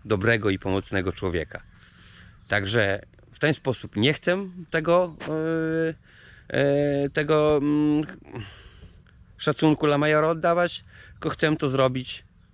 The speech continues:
właśnie w spokoju, w ciszy i czujcie się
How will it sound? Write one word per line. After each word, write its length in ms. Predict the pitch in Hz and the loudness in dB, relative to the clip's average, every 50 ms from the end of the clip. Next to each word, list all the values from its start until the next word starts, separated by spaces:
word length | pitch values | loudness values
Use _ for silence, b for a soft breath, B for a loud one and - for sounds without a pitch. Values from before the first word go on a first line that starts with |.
| _ _ - 110 | _ _ -2 0
właśnie 480 | 117 113 - - 113 104 101 104 104 - - - - - | 0 0 0 -2 -2 -2 -2 -4 -6 -12 -20 -20 -20 -20
w 80 | - - | -20 -14
spokoju, 600 | - - 123 110 - 139 135 135 135 127 127 - | -6 -4 -2 0 2 4 4 4 4 2 0 -4
w 100 | - - | -10 -14
ciszy 400 | - - 110 - - - 95 95 104 B B B B B B B | -10 -8 -6 -4 -4 -2 -4 -4 -6 B B B B B B B
i 200 | 113 113 104 104 - b b b b b b b - | -4 -4 -4 -4 -6 b b b b b b b 2
czujcie 320 | - 156 170 - - 160 | 4 4 4 2 0 -2
się 260 | - - 151 135 127 | -2 0 0 0 0